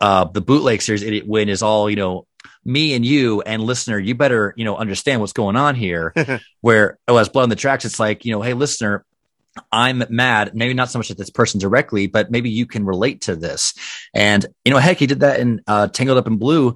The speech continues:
Speaker 1: little bit differently. You know, it originally starts as more of a he and she song, and it becomes more of a, you know, I and her song. And so it's definitely nothing unusual for this album, but it al-, it is always interesting to find the verses or the points of views that change from,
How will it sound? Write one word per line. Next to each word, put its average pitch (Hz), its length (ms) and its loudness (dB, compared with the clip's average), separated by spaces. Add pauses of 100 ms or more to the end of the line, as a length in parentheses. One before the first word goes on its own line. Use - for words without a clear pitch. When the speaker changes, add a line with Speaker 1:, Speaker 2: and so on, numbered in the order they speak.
(120)
Speaker 1:
little 214 100 4
bit 143 120 -2
differently. 120 420 -2
You 123 60 -2
know, 110 100 0
it 104 60 0
originally 113 300 -4
starts 113 300 -2
as 104 200 -6
more 117 140 -2
of 101 100 -6
a 98 40 -6
he 117 480 -4
and 92 120 -4
she 202 220 -2
song, 95 500 -2
and 95 120 -4
it - 100 -20
becomes 104 340 -2
more 101 220 0
of 87 140 -2
a, 90 240 2
you 101 80 -6
know, 82 280 -4 (120)
I 117 180 4
and 90 160 -2
her 87 240 -4
song. 82 480 -4 (540)
And 113 160 2
so 110 420 4 (220)
it's 190 200 2
definitely 262 280 6
nothing 147 560 2 (240)
unusual 110 520 0
for 123 100 -10
this 127 180 -2
album, 135 320 2
but 135 120 4
it 120 80 -2
al-, 160 300 0 (180)
it 143 120 0
is 185 180 0
always 165 200 0
interesting 123 320 -8
to 104 60 -6
find 104 520 0 (400)
the 107 340 0
verses 110 720 2
or 110 160 0
the 98 80 -4
points 120 320 -4
of 90 100 -6
views 95 600 -2
that - 180 -6
change 113 500 2
from, 92 420 2